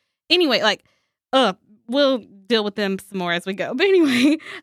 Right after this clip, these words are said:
um, Melanie isn't taken too kindly to the fact that Lindsay needed to compare and contrast in order to conclude that given the choices, she would still choose Melanie.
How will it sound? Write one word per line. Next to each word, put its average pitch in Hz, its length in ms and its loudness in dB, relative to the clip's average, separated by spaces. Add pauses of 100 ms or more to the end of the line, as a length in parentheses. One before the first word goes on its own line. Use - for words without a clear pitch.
(120)
um, 247 340 2
Melanie 277 500 2
isn't 262 180 -4
taken 233 280 -2
too 247 140 -4
kindly 220 280 0
to 214 100 -2
the 196 100 0
fact 190 240 0
that 180 120 -2
Lindsay 202 320 2
needed 196 340 0
to 196 100 -6
compare 190 580 -2
and 180 240 -4
contrast 180 720 -2
in 202 140 -4
order 185 180 -2
to 180 140 -8
conclude 180 640 -4 (480)
that 180 320 0
given 208 240 2
the 190 80 -2
choices, 330 400 0
she 220 120 -4
would 190 120 -2
still 190 240 0
choose 185 300 -4
Melanie. 190 560 0